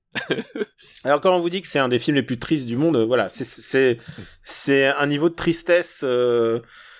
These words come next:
Speaker 2: c'est un niveau de tristesse de fin de premier acte, quoi, de deuxième acte. C'est genre, c'est genre, on vous laisse, on vous laisse sur le pire des fins possibles. Et ben, en fait, euh, Corbucci avait tourné plusieurs fins.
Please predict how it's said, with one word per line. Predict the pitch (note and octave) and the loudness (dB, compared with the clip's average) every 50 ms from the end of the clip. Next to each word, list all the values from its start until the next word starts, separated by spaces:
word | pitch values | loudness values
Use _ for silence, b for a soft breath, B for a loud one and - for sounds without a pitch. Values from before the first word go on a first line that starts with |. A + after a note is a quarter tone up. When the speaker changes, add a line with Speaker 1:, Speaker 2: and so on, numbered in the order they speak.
| B B | B B
Speaker 2:
c'est | - - - D3 | -6 -2 2 2
un | C3+ C3 | 2 2
niveau | C3 B2+ C#3 D3 D#3 F3 | 2 -2 -4 0 0 0
de | E3+ - | 0 0
tristesse | - - D#3 D3 - - F3+ D#3+ - | -2 -2 -2 -2 2 0 0 2 2
de | F3+ | 0
fin | E3 - D#3+ D#3 | 0 0 -2 -2
de | |
premier | - - - D3+ C#3 C3+ A#2 | -2 -4 -4 0 0 2 2
acte, | A2+ G2+ - - - | 0 -2 -6 -12 -10
quoi, | - - G#2 G#2+ G#2+ | -4 -2 -2 -2 0
de | - C#3 D3 | 2 0 2
deuxième | C#3 D3+ D#3+ D3 E3 E3 D3+ | 2 2 0 0 0 2 2
acte. | C3 A2+ - | 0 0 0
C'est | - - C#3 | -2 -2 0
genre, | B2+ C#3 B2+ B2 A#2 | 2 2 2 2 0
c'est | - - | -2 -2
genre, | B2 B2+ C3 - | 0 0 0 0
on | D#3 C#3 | -2 -6
vous | C3+ C#3 C#3 | -4 -2 0
laisse, | C#3+ D3 D#3+ E3 - - - B B B B B B - | 2 2 2 2 -2 -6 -8 B B B B B B -2
on | C#3 | 0
vous | B2 C3 | 0 2
laisse | C3+ D3 C#3+ - | 2 0 0 0
sur | - C3 | 0 0
le | A2+ A2+ | 0 0
pire | A2 - - - D#3+ C3 | -2 -4 -4 -4 -2 -2
des | C3+ B2 | -4 -4
fins | - C#3 A#2+ | -4 -6 -6
possibles. | - B2 - - D3 - - - B B B B B B B B B B B - | -6 -6 -6 -6 -6 -6 -6 -8 B B B B B B B B B B B 0
Et | D#3+ | 0
ben, | D3+ F3+ | 2 4
en | G3 F3+ | 2 2
fait, | - - G3 A3+ D4+ - - - - | 0 0 -2 -2 -2 -4 -8 -2 2
euh, | C#3 C#3 C#3 C#3 C3+ C3+ C3 B2+ B2+ B2+ B2 A#2+ A#2+ A#2 A2+ A2 A2+ A2+ A2+ A2+ | 4 4 6 6 6 6 6 6 6 4 4 2 2 2 2 4 4 4 4 4
Corbucci | A#2+ A3+ A3 F#3+ F3+ - - A3 | 2 2 2 2 0 0 0 -2
avait | C#3 B2 - | -2 -2 -4
tourné | - E3+ E3+ F#3 G#3 | 0 0 2 2 0
plusieurs | G3+ - - A3 G#3+ F#3+ G#3+ G3+ - | -2 0 0 0 2 2 0 -2 -2
fins. | - - E3+ F#3+ | -2 -2 -2 -2